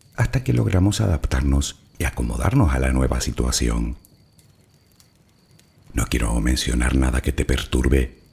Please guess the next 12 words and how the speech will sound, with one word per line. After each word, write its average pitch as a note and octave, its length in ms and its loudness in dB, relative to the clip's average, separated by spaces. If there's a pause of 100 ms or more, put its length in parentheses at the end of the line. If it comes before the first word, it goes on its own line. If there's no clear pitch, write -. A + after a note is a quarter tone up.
(200)
pero - 200 -2
si A1+ 120 -4
buscas A#1+ 400 -2
en C2 100 2
la C2 60 2
historia C2 480 0
encontrarás C2+ 580 0
infinidad C#2 540 2
de C#2 160 2
casos C2 340 0
de C#2+ 100 2
resiliencia B1 840 0